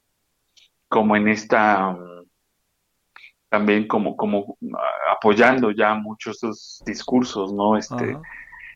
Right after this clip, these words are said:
Speaker 1: pues, xenófobos también, y, y por otro lado también pidiendo, pues, que se haga algo también, ¿no? Yo creo que en el fondo también muchas de estas ciudades, este,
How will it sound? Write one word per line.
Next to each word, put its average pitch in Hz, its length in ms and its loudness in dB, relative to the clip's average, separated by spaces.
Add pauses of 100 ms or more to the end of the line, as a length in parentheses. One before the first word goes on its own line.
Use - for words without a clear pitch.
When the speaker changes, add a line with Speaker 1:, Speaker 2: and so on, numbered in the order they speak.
(200)
Speaker 1:
pues, 123 100 4
xenófobos 127 640 4
también, 135 340 0
y, 110 320 -4
y 117 220 -4
por 120 240 6
otro 139 240 4
lado 147 340 6
también 120 320 -2
pidiendo, 131 640 -2
pues, - 160 -16
que - 120 -18
se - 120 -6
haga 113 300 0
algo 147 400 -8
también, 107 380 -20
¿no? 120 180 -14
Yo 135 140 -4
creo 131 180 -4
que 117 240 -6 (720)
en 117 160 -4
el 113 100 -2
fondo 139 440 4
también 117 680 0 (880)
muchas 123 320 2
de 120 80 2
estas 120 300 0
ciudades, 110 580 4
este, - 460 -14